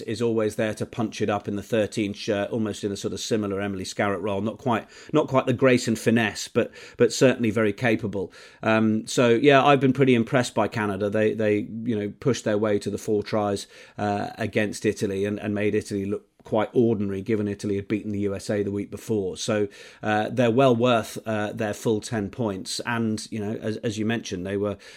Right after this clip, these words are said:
uh, finalists in twenty fourteen. They're four-time semi-finalists, and, uh, and they're, they're one of four teams that have been to every World Cup. So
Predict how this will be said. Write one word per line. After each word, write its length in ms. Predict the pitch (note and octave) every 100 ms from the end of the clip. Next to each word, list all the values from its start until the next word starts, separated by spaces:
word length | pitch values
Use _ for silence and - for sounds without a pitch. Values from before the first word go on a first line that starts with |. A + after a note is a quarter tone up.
| -
uh, 180 | G#2 G2
finalists 500 | - A#2 A2+ G#2 G2
in 80 | G2+
twenty 200 | - G#2+
fourteen. 480 | G2 G2+ - A2+ G2+
They're 120 | G2+
four-time 840 | - - B2 G#2 B2 A2+ G#2 F#2 F2+ - _
semi-finalists, 1200 | - C3+ A#2+ G2+ G2 F2+ F2 F#2 G2 - - -
and, 280 | G#2+ G#2 G#2
uh, 180 | G2+ -
and 140 | G#2+
they're, 160 | G2+ F#2+
they're 240 | - G#2+
one 160 | A2 G2+
of 80 |
four 220 | - A2 G2+
teams 240 | G#2+ G2
that 80 | G2+
have 100 | F#2+
been 160 | G#2
to 160 | G2 G#2
every 180 | G2+ G#2
World 280 | G#2 G2+ -
Cup. 320 | A2+ F#2+ -
So 260 | - G#2+